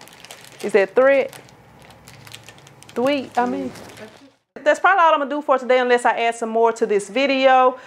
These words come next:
And if you still watching and you not subscribed, what is you doing?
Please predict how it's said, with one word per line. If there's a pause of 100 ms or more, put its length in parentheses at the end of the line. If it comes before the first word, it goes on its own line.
(160)
And
if
you
still
watching
and
you
not
subscribed, (300)
what
is
you
doing?